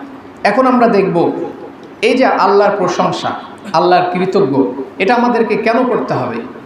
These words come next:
কেন আল্লাহর প্রশংসা আমরা করব, এ সম্পর্কে কোরআনুল কারীম থেকে আমরা কয়েকটি পয়েন্ট জেনেই শেষ করব।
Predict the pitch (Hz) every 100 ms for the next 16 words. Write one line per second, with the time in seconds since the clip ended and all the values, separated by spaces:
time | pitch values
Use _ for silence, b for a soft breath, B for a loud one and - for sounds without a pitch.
0 | - - - - - 226 262 247 233 220
1 | 208 196 - 202 190 165 151 143 151 135
2 | - - - - 175 214 208 - 180 180
3 | 185 208 214 - 190 185 165 165 151 147
4 | 139 - - - - 165 170 170 170 160
5 | 156 143 - - 135 165 180 - 151 -
6 | 127